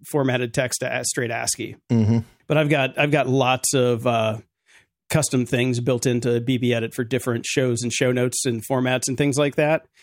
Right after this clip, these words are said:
Speaker 1: So I'll do transformations
Speaker 2: Okay.
Speaker 1: on it, like, you know, just, just the way to save documents and stuff like that. So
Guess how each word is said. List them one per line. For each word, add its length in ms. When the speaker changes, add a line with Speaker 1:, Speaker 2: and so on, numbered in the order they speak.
Speaker 1:
So 160
I'll 120
do 120
transformations 800
Speaker 2:
Okay. 100
Speaker 1:
on 80
it, 120
like, 340
you 80
know, 100
just, 200
just 260
the 80
way 160
to 80
save 400
documents 520
and 80
stuff 240
like 200
that. 340
So 340